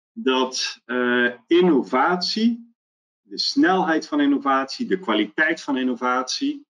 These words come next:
eh, bij ons een hogere prioriteit heeft dan, eh, snijden in de kosten door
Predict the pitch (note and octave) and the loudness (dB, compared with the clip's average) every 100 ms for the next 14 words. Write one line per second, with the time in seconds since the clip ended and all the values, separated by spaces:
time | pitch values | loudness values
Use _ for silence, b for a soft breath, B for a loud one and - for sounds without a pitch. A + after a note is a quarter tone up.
0 | _ _ _ - A2+ B2+ C#3+ E3 E3 - | _ _ _ -8 -2 2 2 0 -2 -6
1 | B2 G#2+ - A2 D#3+ F#3 F#3 - D3 C#3 | -2 -2 0 2 4 4 2 0 2 2
2 | A#2 A2+ B2+ C#3 C#3 C3 C#3+ - - A#2 | 2 2 -2 -2 0 0 0 -4 -12 -4
3 | B2 B2 A#2+ - A2+ A#2 A#2 A2+ - - | 0 0 -2 -4 -4 -2 -2 -2 -4 0
4 | C#3+ C#3+ C3+ A#2 A2 C#3 B2 - G2 F#2 | 0 2 2 2 0 0 0 -2 -6 -6
5 | - A2+ A#2 A2+ | -4 0 2 0